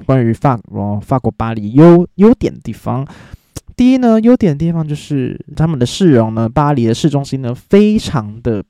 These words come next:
漂亮。从地铁站一走出来，就会发觉，哇，每一栋，每个建筑物呢，都是那种保有非常古典的那种，不像全部都是摩天大楼，或者是不像都全部都像公寓什么的。他们就算是公寓，然后也是长得非常漂亮。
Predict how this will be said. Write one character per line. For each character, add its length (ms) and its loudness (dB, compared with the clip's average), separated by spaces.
漂 420 -4
亮。 300 -4
从 160 -4
地 80 0
铁 140 -2
站 120 -6
一 60 -10
走 160 -4
出 220 -4
来， 100 -4
就 140 -6
会 40 -6
发 80 -6
觉， 180 -10
哇， 140 -2
每 260 -4
一 100 -4
栋， 260 2
每 160 -8
个 80 -4
建 220 -2
筑 160 0
物 80 4
呢， 120 -2
都 120 -2
是 100 -4
那 80 -2
种 180 -8
保 160 2
有 160 2
非 180 0
常 380 -6
古 300 -2
典 200 -4
的 100 -6
那 140 -6
种， 360 -8
不 80 0
像 160 -2
全 160 -2
部 100 -2
都 160 0
是 260 -4
摩 160 0
天 220 -2
大 160 0
楼， 100 0
或 140 -2
者 60 -4
是 120 -4
不 160 -8
像 160 -6
都 80 -4
全 180 -8
部 60 -10
都 80 -2
像 160 -6
公 240 -8
寓 40 -8
什 120 -14
么 80 -14
的。 80 -10
他 160 0
们 140 -2
就 100 0
算 160 0
是 100 -10
公 240 -2
寓， 120 0
然 120 -8
后 60 -6
也 80 -8
是 120 -14
长 140 -12
得 40 -16
非 160 -8
常 160 -12
漂 220 -8
亮。 140 -12